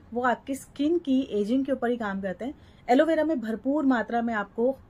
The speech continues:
हाइड्रेशन मिल जाता है, आपकी स्किन के लिए जो एक जान चाहिए होती है हमें अपनी स्किन के ऊपर, वो आपको इसमें एलोवेरा में मिलती है।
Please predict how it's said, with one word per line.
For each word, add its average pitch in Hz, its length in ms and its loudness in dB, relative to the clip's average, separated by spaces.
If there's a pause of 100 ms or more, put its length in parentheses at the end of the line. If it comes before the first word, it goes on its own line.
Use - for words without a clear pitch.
(240)
हाइड्रेशन 208 560 0
मिल 220 160 0
जाता 196 280 -2
है, 240 120 -6
आपकी 233 280 -4
स्किन 294 400 -2
के 277 160 0
लिए 240 280 4 (360)
जो 247 180 4
एक 285 180 2
जान 214 320 2
चाहिए 220 240 0
होती 208 200 0
है 214 60 -2
हमें 208 180 -4
अपनी 214 160 -6
स्किन 190 260 -6
के 220 80 -4
ऊपर, 226 160 -2
वो 214 200 -2
आपको 226 300 4
इसमें 226 280 -2
एलोवेरा 202 340 0
में 208 100 -2
मिलती 180 320 -4
है। 262 180 -4